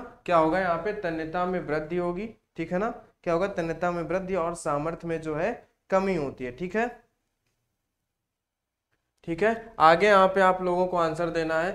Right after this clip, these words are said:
कि धातुमल अंतर्वेशन की उत्पत्ति का कारण नहीं है। धातुमल अंतर्वेशन की उत्पत्ति का कारण क्या नहीं है, ठीक है। सभी लोगों को यहाँ पे जो है आंसर देना है जल्दी से, ठीक है।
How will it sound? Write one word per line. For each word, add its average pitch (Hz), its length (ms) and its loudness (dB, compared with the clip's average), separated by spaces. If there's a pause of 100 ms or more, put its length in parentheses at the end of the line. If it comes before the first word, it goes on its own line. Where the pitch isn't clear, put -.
(220)
कि 170 100 -4
धातुमल 170 560 4
अंतर्वेशन 170 640 -4
की 185 200 -8
उत्पत्ति 175 500 -6
का 185 160 -2
कारण 156 400 0
नहीं 147 240 -2
है। 123 160 -6 (300)
धातुमल 175 640 2
अंतर्वेशन 165 720 -2
की 185 140 -8
उत्पत्ति 180 600 -4
का 180 180 -2
कारण 165 420 2
क्या 165 240 0
नहीं 143 280 -4
है, 120 120 -8
ठीक 143 220 -12
है। 208 120 -2 (260)
सभी 170 360 0
लोगों 180 280 -2
को 185 140 -4
यहाँ 151 220 -2
पे 156 160 -6
जो 151 120 -4
है 180 140 -2
आंसर 151 460 -2
देना 143 280 -4
है 143 180 -4
जल्दी 120 280 -8
से, - 120 -20
ठीक 147 240 -6
है। 214 100 2